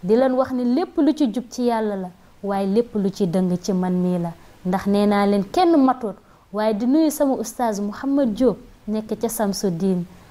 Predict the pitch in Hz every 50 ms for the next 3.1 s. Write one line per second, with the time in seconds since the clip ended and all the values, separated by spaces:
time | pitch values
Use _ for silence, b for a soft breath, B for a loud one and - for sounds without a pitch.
0 | B - 202 202 214 208 - - 226 208 190 196 202 202 202 233 233 233 233 220
1 | - - 262 262 - 254 254 B B B B B B - 190 190 196 202 208 208
2 | 208 208 208 170 202 214 208 202 196 190 185 175 208 190 196 285 302 311 320 320
3 | 311